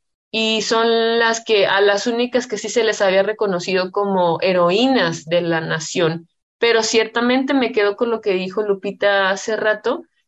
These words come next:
pues no hay madres de la nación, y qué curioso, ¿no? En un país en el que aparentemente la maternidad,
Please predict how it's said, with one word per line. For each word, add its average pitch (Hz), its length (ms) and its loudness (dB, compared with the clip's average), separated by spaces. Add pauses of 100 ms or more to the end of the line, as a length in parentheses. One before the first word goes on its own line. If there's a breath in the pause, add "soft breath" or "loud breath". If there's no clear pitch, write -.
pues 208 220 2
no 202 120 0
hay 185 120 2
madres 311 460 2
de 247 140 2
la 240 100 0
nación, 220 360 -2
y 247 160 -2
qué 240 180 2
curioso, 240 680 2
¿no? 285 460 2
En 226 220 -2
un 233 120 -2
país 247 480 0
en 247 140 -2
el 233 140 -4
que 226 100 -2
aparentemente 214 800 -2
la 240 140 0
maternidad, 190 840 -2